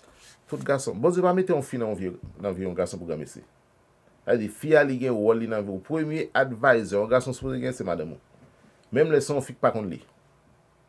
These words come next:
E fi sa, men, <laughs> ide fi yo, anpil fwa toujou pi bon. Ou te gen dwa di son avoka kou ye, madanm ou pa konn li. Well, gen konsèy ke l ap ba ou, <laughs> an tanke l pa konn li a.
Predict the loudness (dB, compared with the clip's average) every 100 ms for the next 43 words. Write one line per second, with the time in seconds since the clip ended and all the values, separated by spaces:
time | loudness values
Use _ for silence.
0 | _ _ _ _ -12 -8 -4 0 6 6
1 | 6 4 2 -6 -10 -12 -20 -20 _ -4
2 | 0 0 0 2 2 2 -4 _ _ -6
3 | -6 -2 -2 2 4 4 2 -6 -6 -6
4 | -6 -10 _ _ _ _ _ _ _ _
5 | _ _ _ _ -10 -2 0 4 6 4
6 | 2 0 2 2 2 2 2 2 -2 0
7 | 2 4 4 4 4 4 0 0 -2 -4
8 | -12 -12 -4 -2 -2 -2 -2 0 -2 2
9 | 2 4 4 4 6 6 4 0 -6 -6
10 | -4 -2 4 4 4 2 4 2 0 0